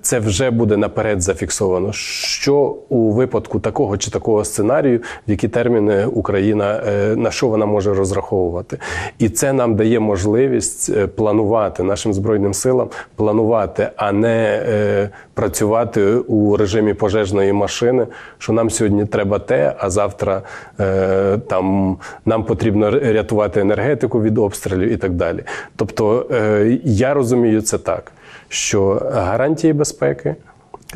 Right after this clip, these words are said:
це, е, довгострокові, конкретні кроки, е, як, е,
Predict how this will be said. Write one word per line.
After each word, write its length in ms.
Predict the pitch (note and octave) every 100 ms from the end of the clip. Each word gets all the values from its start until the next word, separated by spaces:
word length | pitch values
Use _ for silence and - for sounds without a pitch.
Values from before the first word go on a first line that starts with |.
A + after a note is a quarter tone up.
| B2
це, 600 | - A#2 A2+ A2 A2 A2+
е, 280 | - G#2 A#2+
довгострокові, 1120 | A2+ A2+ G#2 A2 - G#2 - A2 C3 D3 D#3 - - -
конкретні 920 | G#2 G2 G2+ G2+ F#2 - F#2 F2+ A2
кроки, 640 | - G#2 A#2 A#2 C3 C3 - - - - -
е, 260 | G2 G2 F#2+
як, 360 | F2+ A2+ A#2 B2
е, 560 | A2+ G2 G2 F#2+ G#2+